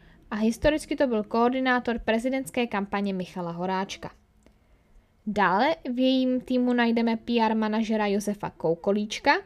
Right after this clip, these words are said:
což je bývalý ředitel komunikace televize Nova, anebo také pana Viléma Fraňka, který má na starosti digitální komunikaci.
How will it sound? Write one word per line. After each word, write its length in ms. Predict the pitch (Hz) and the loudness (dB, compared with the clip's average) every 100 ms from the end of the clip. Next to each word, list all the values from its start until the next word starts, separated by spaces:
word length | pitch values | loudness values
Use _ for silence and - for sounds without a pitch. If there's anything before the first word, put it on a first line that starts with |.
| - - - - | -10 -20 -20 -10
což 180 | - 269 | -4 0
je 80 | 277 | 2
bývalý 400 | 247 247 233 240 | 2 2 2 2
ředitel 400 | 233 226 233 226 | 0 0 0 -2
komunikace 640 | 233 214 208 202 196 202 | -2 -2 -2 -4 -6 -6
televize 480 | 196 180 170 170 175 | -4 -4 -4 -8 -6
Nova, 300 | 175 196 302 - - - - - - | -4 -2 -2 -6 -20 -20 -20 -8 -2
anebo 320 | 294 311 320 | 0 2 2
také 480 | 311 - 254 214 - - - _ _ - - | 2 2 2 2 -2 -14 -20 _ _ -12 0
pana 240 | 247 202 | 2 2
Viléma 640 | 180 208 214 233 202 160 - | -2 -2 2 2 0 -4 -10
Fraňka, 600 | 208 165 165 180 233 359 - - - | -6 -6 -6 0 0 0 -8 -20 -12
který 300 | - 349 339 | 0 2 4
má 160 | 320 | 2
na 200 | 277 262 | 4 2
starosti 440 | 254 262 254 247 220 | 2 0 0 0 -2
digitální 640 | 190 196 190 170 160 160 | 0 -2 -2 -2 -2 -6
komunikaci. 760 | - 180 202 214 190 170 - - | -4 -2 0 0 -2 -6 -8 -14